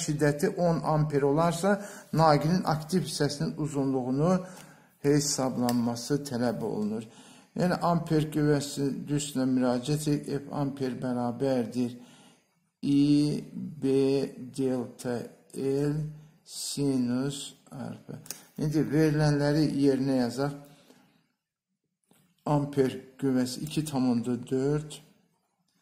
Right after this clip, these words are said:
bərabərdir, e, cəryan şiddəti on amper, B maqnit induksiyası bir tam onda iki Tesla,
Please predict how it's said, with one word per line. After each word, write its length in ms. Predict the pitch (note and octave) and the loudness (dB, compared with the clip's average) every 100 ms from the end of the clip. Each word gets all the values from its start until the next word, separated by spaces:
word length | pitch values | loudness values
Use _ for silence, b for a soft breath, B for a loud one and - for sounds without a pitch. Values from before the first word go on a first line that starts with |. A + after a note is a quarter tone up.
| b b b b b - | b b b b b -2
bərabərdir, 920 | C3+ B2 A#2 A2 B2+ B2+ A#2 C#3 D3 - - _ _ _ _ _ _ _ _ _ _ - A#2 | 0 0 -2 -2 0 0 0 0 -2 -4 -16 _ _ _ _ _ _ _ _ _ _ -18 -10
e, 60 | A2+ A2+ A2 | -6 -6 -2
cəryan 460 | D3+ C#3+ D#3 D#3 | 2 2 4 4
şiddəti 640 | D3+ - B2 C3 B2 - A2+ - - | 2 -2 -4 -4 -4 -6 -6 -8 -6
on 260 | D3+ D3 C#3+ | -2 0 0
amper, 600 | C#3+ C#3 - C#3+ C#3 C#3 - b b b b b - - | -2 -4 -2 0 0 -4 -12 b b b b b -12 0
B 180 | D#3 C#3 | 4 4
maqnit 600 | C3 C3+ B2+ D3+ C#3+ - | 4 0 -2 -2 -2 0
induksiyası 840 | B2+ B2+ C3 - C3 A2+ A#2 A#2+ | 0 2 -2 -6 -8 -8 -8 -2
bir 260 | C#3+ C#3 - | 0 0 -2
tam 300 | A#2+ - A#2+ | -6 -4 -2
onda 320 | B2 A2+ A#2 | -2 -2 -4
iki 300 | A#2 - D3 | -6 -6 -4
Tesla, 840 | D3+ D3 - C#3 C#3+ D3+ E3+ - | 0 0 0 -4 -2 0 -2 -4